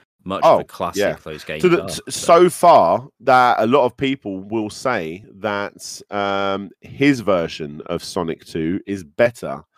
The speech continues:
Speaker 2: than M two's version.
Speaker 1: Yeah.
Speaker 2: Woo-wee.
Speaker 1: That,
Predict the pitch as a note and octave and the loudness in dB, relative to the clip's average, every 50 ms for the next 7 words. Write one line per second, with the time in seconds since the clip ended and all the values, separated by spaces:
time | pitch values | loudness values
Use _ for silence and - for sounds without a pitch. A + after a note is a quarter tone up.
0 | _ _ _ _ - G2 F#2+ F#2 - G2+ G2+ G2+ F#2+ F2 - - G2+ G2+ G2+ F#2+ | _ _ _ _ -8 -6 -6 -4 -4 -4 -2 -2 -4 -8 -10 -8 -8 -6 -6 -8
1 | - - D2+ B1+ B1+ C2 - C2 A#1+ A#1 - _ _ _ _ _ _ - G#2+ A2+ | -10 -12 -14 -14 -14 -14 -14 -16 -18 -18 -20 _ _ _ _ _ _ -4 -2 0
2 | G#2+ F2+ - - _ _ _ - A3+ D#4+ G4 G4 - D#4+ D#4+ C#4 B3 A3+ G#3+ G3 | 0 0 -2 -6 _ _ _ -2 2 4 4 4 4 4 4 4 4 2 -2 -4
3 | F#3 - _ _ _ _ _ _ _ - F2+ - | -8 -12 _ _ _ _ _ _ _ -14 -14 -14